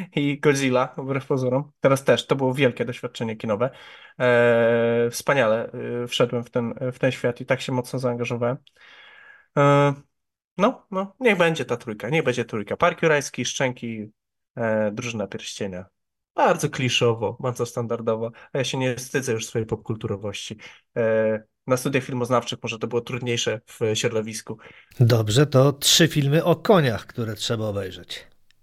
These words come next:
Speaker 1: <laughs> Nie znam zbyt wielu, wbrew
Speaker 2: Wszędzie
Speaker 1: pozorom.
Speaker 2: szafujesz tym koniem,
Speaker 1: E, a
Speaker 2: wiesz,
Speaker 1: przynajmniej
Speaker 2: wszędzie
Speaker 1: dobrych, mówiąc szczerze. M-, Mustang z, e, z Dzikiej Doliny, tak?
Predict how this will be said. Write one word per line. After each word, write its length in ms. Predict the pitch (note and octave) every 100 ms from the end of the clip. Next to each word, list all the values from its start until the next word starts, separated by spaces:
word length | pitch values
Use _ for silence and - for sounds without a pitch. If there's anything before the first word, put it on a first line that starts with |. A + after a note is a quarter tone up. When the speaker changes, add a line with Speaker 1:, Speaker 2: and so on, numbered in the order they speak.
| _ _ - -
Speaker 1:
<laughs> 1040 | B2 - _ _ _ _ - - C#4+ A3+
Nie 280 | G#3+ G#4+ E4
znam 320 | A3 E3+ D#3 D#3
zbyt 180 | D3 C#3
wielu, 460 | C3 C3 A#2+ A#2+ B2+
wbrew 160 | C3 C#3
Speaker 2:
Wszędzie 280 | F#3 F#3+
Speaker 1:
pozorom. 200 | C3+ -
Speaker 2:
szafujesz 260 | A#2+ E3+ D#3
tym 260 | - C#3 -
koniem, 180 | C#3
Speaker 1:
E, 120 | C3+ C3
a 20 |
Speaker 2:
wiesz, 40 | B2+
Speaker 1:
przynajmniej 280 | A2+ F#3+ G#3
Speaker 2:
wszędzie 180 | F3 A3
Speaker 1:
dobrych, 460 | D3 C#3 B2+ - - - -
mówiąc 320 | C#3 C#3 C#3
szczerze. 200 | - C#3
M-, 140 | D3+ D#3 - -
Mustang 520 | D3+ B3 - A#3 F#3
z, 140 | E3+
e, 1200 | F3+ F3+ F3+ E3+ C#3+ C#3+ C#3+ C#3+ C#3+ C#3+ C#3 C3+ C3
z 120 | C3
Dzikiej 260 | D3 D#3 D3
Doliny, 380 | C#3 A2+ E2+
tak? 340 | E2 A2+ F3+